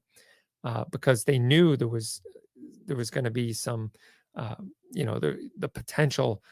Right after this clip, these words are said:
to be attacked along the way was there. They wanted you to be able to defend yourself should you find yourself in that situation. Um, so that's, that's, uh,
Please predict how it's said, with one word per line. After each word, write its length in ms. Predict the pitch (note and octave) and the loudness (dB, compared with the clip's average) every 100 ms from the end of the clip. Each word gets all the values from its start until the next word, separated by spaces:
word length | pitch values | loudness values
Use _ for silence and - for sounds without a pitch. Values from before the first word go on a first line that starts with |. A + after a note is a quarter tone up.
| _ | _
to 80 | - | -6
be 140 | C#3 B2 | -2 -2
attacked 520 | - - D3+ C#3+ - | -4 0 0 0 -2
along 320 | D3 B2 B2 | -2 0 -2
the 80 | A2+ | 0
way 300 | A#2+ C#3 A#2+ | 4 6 4
was 200 | A2 A2 | 0 0
there. 380 | C#3 C3 A2+ A2+ - - _ | 2 2 0 -6 -18 -20 _
They 100 | - | -2
wanted 400 | A#2 B2+ B2+ B2 | 2 4 4 4
you 140 | A#2 B2 | 0 0
to 80 | A#2+ | 2
be 180 | A#2+ | 2
able 160 | A#2+ A#2+ | 2 0
to 300 | - A2 A2 - | -4 -6 -6 -8
defend 360 | - - D3 C#3 | -10 0 2 2
yourself 420 | A2+ - - B2 | -2 -8 -10 -10
should 220 | - - | -10 -8
you 60 | C3 | -8
find 260 | - B2 A#2 | -6 -4 -4
yourself 320 | A2+ B2+ B2 | -6 -6 -6
in 60 | - | -8
that 140 | - | -10
situation. 600 | - B2 - B2+ A2+ - - _ _ - - _ _ - | -12 -14 -6 -6 -6 -10 -20 _ _ -20 -20 _ _ -12
Um, 220 | G#2+ G#2+ | -8 -8
so 160 | - C3 | -2 4
that's, 400 | D3 D#3+ - - _ _ _ _ - | 6 6 0 -10 _ _ _ _ -2
that's, 300 | - C3 - | 4 4 8
uh, 320 | C#3 C3 B2 | 8 8 6